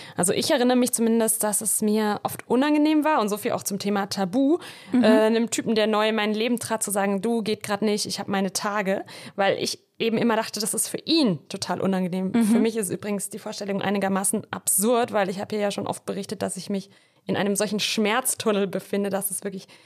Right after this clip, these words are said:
Speaker 1: das Letzte ist, was ich möchte, dass mich irgendjemand berührt.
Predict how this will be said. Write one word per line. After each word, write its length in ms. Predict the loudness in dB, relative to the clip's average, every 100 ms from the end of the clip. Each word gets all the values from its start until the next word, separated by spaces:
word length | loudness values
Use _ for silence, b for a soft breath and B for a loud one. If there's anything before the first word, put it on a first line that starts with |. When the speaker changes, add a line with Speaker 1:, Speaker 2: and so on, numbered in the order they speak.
| b b b
Speaker 1:
das 200 | -2 2
Letzte 400 | 2 2 0 -2
ist, 100 | -2
was 160 | -4
ich 100 | 0
möchte, 280 | 0 -2 -2
dass 180 | -2 -2
mich 140 | -2
irgendjemand 460 | 0 0 0 0 0
berührt. 500 | 2 4 2 0